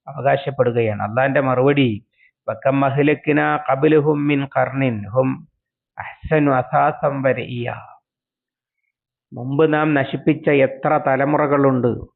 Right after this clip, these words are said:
അവരിവരെക്കാളും അസാസിന്റെ കാര്യത്തിൽ,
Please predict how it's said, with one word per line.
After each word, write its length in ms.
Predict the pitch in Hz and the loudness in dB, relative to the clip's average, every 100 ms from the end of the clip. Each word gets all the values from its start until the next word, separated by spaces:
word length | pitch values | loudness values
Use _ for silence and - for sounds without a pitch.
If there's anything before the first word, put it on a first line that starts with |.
| _ _ _ _ _ - | _ _ _ _ _ -4
അവരിവരെക്കാളും 1300 | 117 139 143 131 147 160 160 160 143 123 - - - _ _ _ _ _ _ _ _ _ _ _ _ _ _ _ _ _ _ - | 0 2 2 2 2 0 0 0 2 0 -4 -18 -20 _ _ _ _ _ _ _ _ _ _ _ _ _ _ _ _ _ _ -8
അസാസിന്റെ 680 | 107 - 156 165 170 175 | -8 -2 0 2 2 2
കാര്യത്തിൽ, 560 | 170 151 131 123 104 - | 4 4 0 -4 -8 -6